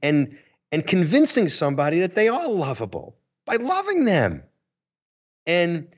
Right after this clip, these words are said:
when you do that, what I found, what I found is when you do that, people begin to vibrate at a much higher level. They begin to execute at much higher levels.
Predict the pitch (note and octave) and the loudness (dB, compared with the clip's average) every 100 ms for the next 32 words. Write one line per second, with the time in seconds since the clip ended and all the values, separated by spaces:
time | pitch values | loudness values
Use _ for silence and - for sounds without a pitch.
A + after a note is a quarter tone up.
0 | _ G3 C4 D#4 G#3 D#3+ G3+ C3+ G2 G#2+ | _ -4 0 0 0 -2 -2 0 0 0
1 | D3 G#3 - - C3+ G#2+ G2 G2+ G2 _ | 0 0 -2 -2 0 0 -2 -6 -16 _
2 | _ _ _ _ - C#3+ F#3 - D3 C3+ | _ _ _ _ -2 0 0 -2 -4 -4
3 | A#2+ A#2 B2+ B2+ D3+ G3+ F3 F#3 D3+ G#2 | -4 -4 -4 -2 0 0 0 -2 0 -2
4 | F2+ E2+ _ _ _ _ _ _ _ - | -2 -6 _ _ _ _ _ _ _ -10
5 | - F#3 F3+ F3 D3+ - C3 B2+ A2+ G#2 | 2 2 2 0 0 0 0 2 0 2
6 | A2 A#2 G2 E2+ C#2+ _ _ _ A2 A2+ | 2 0 0 -4 -6 _ _ _ -2 0
7 | B2+ C#3 - A2+ G#2 F2+ E2+ E2+ E2+ - | 2 0 0 -2 -2 -2 -4 -4 -8 -20
8 | _ _ _ _ _ _ _ F3 A3 G3+ | _ _ _ _ _ _ _ 0 2 0
9 | D3 D3+ D#3+ D#3 - C3+ C3+ - B2+ - | 0 0 0 -2 -2 -2 0 -4 -4 -6
10 | F#2 D2+ - _ _ _ - C#3 E3+ G#3 | -8 -8 -12 _ _ _ -6 -4 2 4
11 | A3+ A#3 - - A2+ G2 F2 F#2+ F#2 - | 6 4 0 0 0 0 0 0 -2 -4
12 | - - | -10 -12